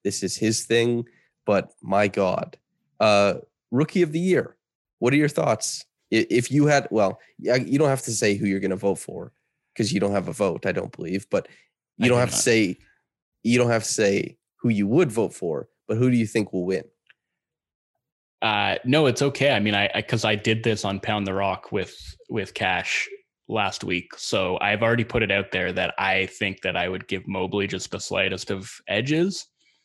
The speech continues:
Speaker 2: And I, I, you know, I know that's not gonna make people happy <laughs> listening to this podcast. It, it's, I think it's so close. You're splitting hairs. I have no issue, obviously.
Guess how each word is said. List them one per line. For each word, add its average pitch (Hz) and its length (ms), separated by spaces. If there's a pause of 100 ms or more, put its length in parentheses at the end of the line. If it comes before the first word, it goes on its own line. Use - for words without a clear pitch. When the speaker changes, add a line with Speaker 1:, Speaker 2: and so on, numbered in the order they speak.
(580)
Speaker 2:
And 104 600 (300)
I, 104 180
I, 95 80
you 101 160
know, 90 80
I 92 120
know 107 140
that's 98 220
not 95 140
gonna 98 120
make 95 160
people 98 240
happy 92 260
<laughs> 110 80
listening 120 240
to 113 60
this 107 180
podcast. 135 640
It, 110 180
it's, - 220 (500)
I 131 60
think 143 180
it's - 240
so 131 220
close. 107 380
You're 101 120
splitting 101 400
hairs. 92 480
I 98 100
have 101 320
no 107 400
issue, 90 500
obviously. 92 560